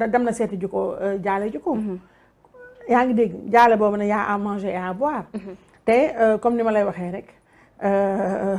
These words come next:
Speaker 1: politique, dëgg-dëgg, euh, li ñu naan réel politique, dafa am lu ñu def ci kaw, ci kaw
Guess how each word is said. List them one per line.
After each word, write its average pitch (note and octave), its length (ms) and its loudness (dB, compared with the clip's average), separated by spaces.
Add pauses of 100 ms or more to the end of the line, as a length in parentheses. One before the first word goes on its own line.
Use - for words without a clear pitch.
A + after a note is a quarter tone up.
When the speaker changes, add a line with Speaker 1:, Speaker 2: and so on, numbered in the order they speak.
(100)
Speaker 1:
politique, A3+ 440 0 (680)
dëgg-dëgg, G3+ 440 2 (300)
euh, G#3 380 0
li A#3 120 -2
ñu B3 60 2
naan A3+ 240 2
réel A#3+ 240 6
politique, G#3+ 360 -6 (500)
dafa A3 160 2
am A3 140 0
lu A3+ 80 0
ñu A#3+ 40 0
def A3+ 160 0
ci - 80 -12
kaw, - 120 -8
ci - 280 -12
kaw A3+ 220 2